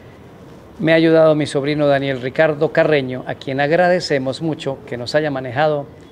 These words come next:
la cámara. Términos, parábola, metáfora e hipérbole. ¿Qué es una parábola?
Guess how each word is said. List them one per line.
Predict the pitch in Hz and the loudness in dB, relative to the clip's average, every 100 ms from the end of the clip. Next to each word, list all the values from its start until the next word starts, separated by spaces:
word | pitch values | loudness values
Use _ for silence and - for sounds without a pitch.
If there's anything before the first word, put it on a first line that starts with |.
| - - - | -20 -20 -4
la | 147 135 | -2 0
cámara. | 135 - - - - - - - - - - | -2 -4 -12 -20 -20 -20 -20 -18 -20 -20 -2
Términos, | 226 247 226 165 127 - - - | 2 4 4 4 0 -8 -20 -4
parábola, | 147 156 170 170 165 170 - - - - - | 2 4 4 4 2 0 -8 -20 -20 -20 -10
metáfora | 139 147 151 147 135 131 - - | -6 -2 -2 0 -2 -4 -8 -10
e | 143 | -6
hipérbole. | 135 131 127 - - - - - - - | -6 -4 -4 -4 -18 -20 -20 -20 -20 -14
¿Qué | - 247 | 0 2
es | 240 226 | 2 0
una | 220 214 | -4 0
parábola? | 170 170 127 | 2 2 0